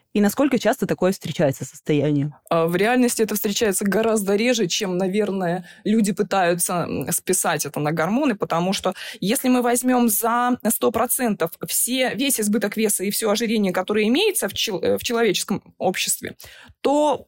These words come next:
Speaker 2: примерно девяносто процентов это будет все-таки экзогенно-конституциональная история, то есть когда, а, профицит энергии, да, когда потребление преобладает над энерготратами. Все остальные десять процентов максимум, а может быть даже по разным,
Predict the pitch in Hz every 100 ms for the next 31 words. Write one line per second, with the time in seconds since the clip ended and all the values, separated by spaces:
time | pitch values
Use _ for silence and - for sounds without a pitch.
0 | _ - 285 269 294 311 302 269 247 214
1 | 208 262 277 254 - 226 220 220 - 330
2 | 415 262 - 233 208 269 - - 285 285
3 | 247 220 220 214 254 233 - 247 226 254
4 | - 247 254 214 185 175 - 349 269 214
5 | - 226 220 208 202 - - - 196 202
6 | - 262 277 285 - 240 - 190 208 330
7 | 349 311 320 339 - 196 240 311 214 220
8 | 226 240 233 254 320 339 330 - _ -
9 | 247 214 233 214 208 226 233 233 190 202
10 | - 190 208 196 196 - 196 185 - 156
11 | 165 - - - 311 294 294 294 240 302
12 | 339 247 240 240 - 381 320 240 247 254
13 | 226 214 - 190 165 156 - - 185 208
14 | 220 202 196 214 190 202 202 185 220 214
15 | 202 190 185